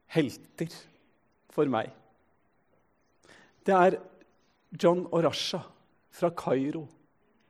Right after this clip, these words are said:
Våre misjonærer. Riktignok er de ikke utsendt herfra, de,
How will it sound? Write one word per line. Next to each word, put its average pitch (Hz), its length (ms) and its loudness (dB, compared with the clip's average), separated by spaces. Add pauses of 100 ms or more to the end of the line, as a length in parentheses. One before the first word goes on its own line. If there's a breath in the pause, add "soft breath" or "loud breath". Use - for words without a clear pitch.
(1160)
Våre 170 540 8 (1040)
misjonærer. 143 800 2 (300)
Riktignok 135 560 -8
er 123 140 0
de 120 40 -10
ikke - 380 -8
utsendt 143 420 -6
herfra, 131 380 -4
de, 139 160 -6